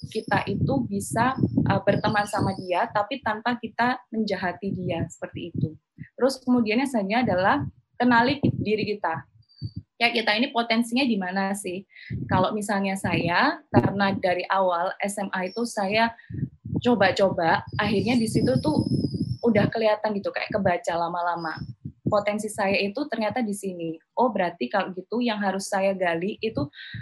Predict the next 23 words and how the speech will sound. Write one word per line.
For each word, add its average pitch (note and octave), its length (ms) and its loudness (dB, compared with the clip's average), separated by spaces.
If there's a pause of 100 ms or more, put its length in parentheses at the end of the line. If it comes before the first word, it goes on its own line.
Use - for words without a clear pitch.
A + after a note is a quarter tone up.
(120)
kemampuan A#3+ 560 6
saya, B3 240 8
bukan A3 320 2
malah G#3+ 240 2
kekurangan F#3 480 2
saya. E3 480 -4
Kayak - 160 -4
misalnya G3 480 2
ternyata G#3 400 -2
saya G#3 240 0
itu - 160 6
bisa - 240 2
bahasa E3+ 240 -2
Inggris. E3+ 320 -6
Oke, F3 320 -4
berarti D#3+ 400 -2
kalau F3+ 160 -2
ada F3 240 -6
kayak - 240 -10 (240)
lomba E3+ 320 -2 (160)
atau F3+ 320 -6
U - 60 -14
K - 100 2